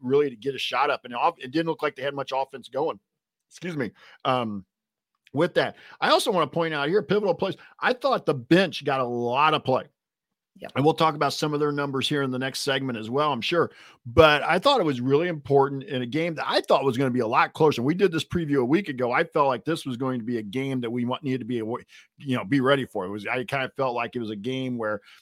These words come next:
Speaker 1: they were gonna come in. They had not played some of the better teams well, but I thought just because of what they could do shooting the ball with, when they were on, uh, Sharps had scored twenty-five against South Carolina on Tuesday, I believe, before we played 'em.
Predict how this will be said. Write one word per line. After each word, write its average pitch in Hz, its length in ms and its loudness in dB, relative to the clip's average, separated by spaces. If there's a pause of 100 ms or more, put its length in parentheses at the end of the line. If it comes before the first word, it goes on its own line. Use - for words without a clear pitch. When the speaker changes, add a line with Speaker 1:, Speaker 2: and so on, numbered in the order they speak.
Speaker 1:
they 131 200 4
were 143 100 0
gonna 139 140 -2
come 131 180 0
in. 127 380 -4
They 113 80 -4
had 107 100 -8
not 135 260 2
played 139 320 0
some 131 200 -2
of - 20 -2
the 117 80 -2
better 127 300 0
teams 113 260 -6
well, 135 380 4
but 117 120 -2
I 123 120 -2
thought 120 380 -2
just 139 340 -4
because 131 420 -2
of 113 160 -6
what 120 160 -4
they 131 100 -2
could 123 160 -8
do 120 140 -6
shooting 160 380 -2
the 131 80 -2
ball 107 360 0 (360)
with, 123 440 0
when 127 220 -2
they 123 140 -2
were 107 180 -4
on, 135 500 2 (380)
uh, 113 160 -2
Sharps 156 460 4
had 123 100 -2
scored 135 300 -2
twenty-five 135 800 -4
against 117 320 -8
South 123 240 -4
Carolina 123 540 -2
on 107 220 -8
Tuesday, 165 460 0
I 110 60 -2
believe, 113 260 -4
before 117 300 -4
we 110 100 -4
played 131 360 0
'em. 110 160 -4